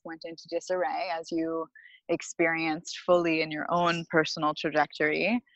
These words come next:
Um, adrenal fatigue is nothing other than just being out of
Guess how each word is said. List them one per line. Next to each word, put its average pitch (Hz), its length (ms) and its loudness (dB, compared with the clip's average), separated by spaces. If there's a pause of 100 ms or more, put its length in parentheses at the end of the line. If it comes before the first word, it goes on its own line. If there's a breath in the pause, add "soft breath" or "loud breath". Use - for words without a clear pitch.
(320 soft breath)
Um, 160 500 4 (100)
adrenal 175 320 -4
fatigue 185 440 -2
is 165 120 0
nothing 175 500 -2
other 165 300 2
than 160 480 -4
just - 360 -6
being 165 380 -6
out 156 140 0
of 147 100 -6